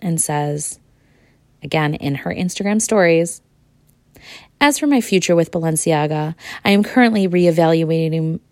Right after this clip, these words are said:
my relationship with the brand, basing it off their willingness to accept accountability for something that should have never happened to begin with,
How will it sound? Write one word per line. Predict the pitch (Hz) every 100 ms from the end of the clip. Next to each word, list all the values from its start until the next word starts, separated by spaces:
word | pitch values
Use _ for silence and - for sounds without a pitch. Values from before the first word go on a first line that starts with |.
| _ _ _ _ _
my | 170 151
relationship | 151 156 147 - 147 143 -
with | 147 -
the |
brand, | - 135 - - - - - - _
basing | 202 196 - 196
it | 208
off | 170 -
their | 170
willingness | 165 214 233 247 247
to | 202
accept | 196 - 180
accountability | - - 185 226 190 175 175
for | 165 170
something | - 151 156 156
that | 151
should | - 165
have | 156
never | 156 147
happened | 143 - 147 175
to | -
begin | 175 165 147
with, | 156 165 190